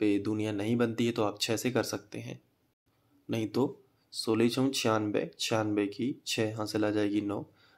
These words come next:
और सोलह एकम सोलह और सोलह और नौ पच्चीस हो जाएगा। तो आप यहाँ पे लिख सकते हो पच्चीस,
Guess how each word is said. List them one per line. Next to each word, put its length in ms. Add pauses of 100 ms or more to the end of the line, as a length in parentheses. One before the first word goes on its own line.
(120)
और 120
सोलह 400
एकम 340
सोलह 480 (120)
और 80
सोलह 380
और 240
नौ 200 (760)
पच्चीस 420
हो 80
जाएगा। 360 (380)
तो 60
आप 160
यहाँ 220
पे 100
लिख 160
सकते 300
हो 100
पच्चीस, 560